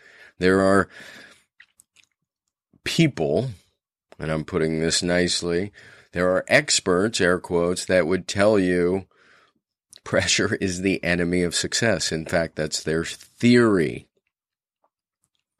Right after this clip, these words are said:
That's impossible. Just look at Gandhi or Lincoln or pick, <laughs> what do you think, Musk, how much stress, or Bezos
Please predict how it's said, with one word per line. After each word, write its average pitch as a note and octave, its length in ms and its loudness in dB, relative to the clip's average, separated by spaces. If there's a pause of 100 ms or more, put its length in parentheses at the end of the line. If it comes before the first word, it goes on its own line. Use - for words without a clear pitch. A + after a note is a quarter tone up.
(1200)
That's F2+ 340 2
impossible. F#2+ 1300 -4 (640)
Just - 240 0
look G2 220 0
at F#2+ 180 0
Gandhi F2+ 800 -2
or F2 220 0
Lincoln F#2+ 760 0 (1040)
or E2 200 -2
pick, - 500 -6 (280)
<laughs> - 220 -20
what F#2+ 120 -2
do A#2 60 2
you A2 60 2
think, G2+ 220 0
Musk, F#2+ 500 0
how G#2+ 140 0
much G#2+ 200 0
stress, G2+ 380 0
or F2 120 0
Bezos F2 880 0